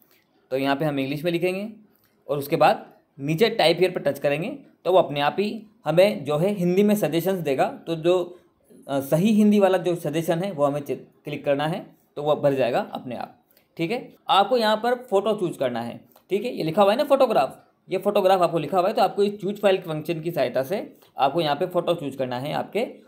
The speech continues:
मतदाता का। अब मतदाता के फोटो को चूज करने के लिए दो ऑप्शन दिए गए हैं। टेक फोटो, यानी कि आप सामने ही खड़े हैं, आपका मतदाता आपके सामने ही खड़ा है, तो आप उस कैमरे की सहायता से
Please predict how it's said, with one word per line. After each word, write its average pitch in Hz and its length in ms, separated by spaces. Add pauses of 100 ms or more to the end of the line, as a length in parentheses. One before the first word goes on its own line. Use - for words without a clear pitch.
(180)
मतदाता 131 360
का। 117 120
अब 143 180
मतदाता 165 380
के 202 120
फोटो 202 240
को 202 120
चूज 170 200
करने 147 220
के 147 80
लिए 175 240 (300)
दो 180 200
ऑप्शन 165 320
दिए 135 180
गए 120 120
हैं। 117 180 (360)
टेक 202 240
फोटो, 131 400 (200)
यानी 170 140
कि 214 140
आप 208 280 (480)
सामने 190 360
ही 233 80
खड़े 220 200
हैं, 214 80
आपका 208 220
मतदाता 170 320
आपके 185 180
सामने 156 260
ही 180 40
खड़ा 175 180
है, 208 140
तो 160 160
आप 147 160
उस 156 100
कैमरे 156 300
की 175 80
सहायता 165 320
से 208 160